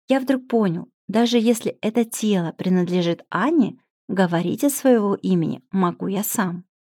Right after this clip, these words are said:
После урока я вышел из класса с чем-то вроде чувства победы. Это было странное ощущение — быть другим человеком и одновременно оставаться собой. Но, тем не менее, радость продлилась недолго. Тут же ко мне подошла Аня,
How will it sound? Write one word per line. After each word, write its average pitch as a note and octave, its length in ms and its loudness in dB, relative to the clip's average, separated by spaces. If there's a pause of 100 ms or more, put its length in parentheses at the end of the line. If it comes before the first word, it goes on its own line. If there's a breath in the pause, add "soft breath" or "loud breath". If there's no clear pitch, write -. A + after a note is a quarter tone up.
(320)
После C#4+ 240 4
урока B3+ 300 4
я G3+ 160 2
вышел G#3+ 260 0
из F#3+ 140 -2
класса G#3 580 -2 (160)
с - 100 -12
чем-то B3 420 2
вроде G#3 280 2
чувства - 380 -4
победы. F#3+ 800 -2 (400)
Это G#3+ 200 0
было G#3 200 2
странное G#3 580 2
ощущение — F#3 720 -4 (120)
быть G#3 180 -2
другим G#3 380 2
человеком G3 760 -2
и G#3 80 -4
одновременно G3 800 2
оставаться F3 540 -6
собой. F3 480 -6 (320)
Но, B3+ 180 6
тем D#4+ 220 4
не D4 100 10
менее, C#4 360 8
радость G#3 360 0
продлилась F3+ 560 0
недолго. E3+ 580 -2 (200)
Тут D4 180 -4
же D4 80 0
ко C4 100 0
мне B3 140 6
подошла A#3+ 540 -2
Аня, G3 420 0